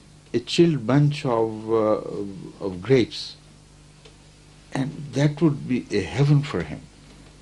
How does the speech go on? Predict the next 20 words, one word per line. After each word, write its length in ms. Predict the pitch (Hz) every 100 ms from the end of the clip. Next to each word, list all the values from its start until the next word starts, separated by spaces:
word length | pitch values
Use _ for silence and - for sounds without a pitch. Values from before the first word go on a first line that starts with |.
| -
It 120 | 104 -
will 100 | 101
provide 460 | - 107 110 117
him 200 | 113 104 85 -
energy, 520 | 113 117 107 107 104
it 140 | 98
will 80 | 104
provide 400 | 92 107 110 104
him 180 | 101 95 - -
taste, 380 | 123 123 117 107 98
it 160 | 107
will 140 | 98 87 -
provide, 300 | 104 104 101 -
provide 340 | 107 107 107
him 240 | 104 92 - - - - - - -
that 240 | 98 -
cool 380 | - 147 139 135
shade 580 | - - 123 127 123 120
of 360 | 110 110 104
having 380 | 101 107 110 110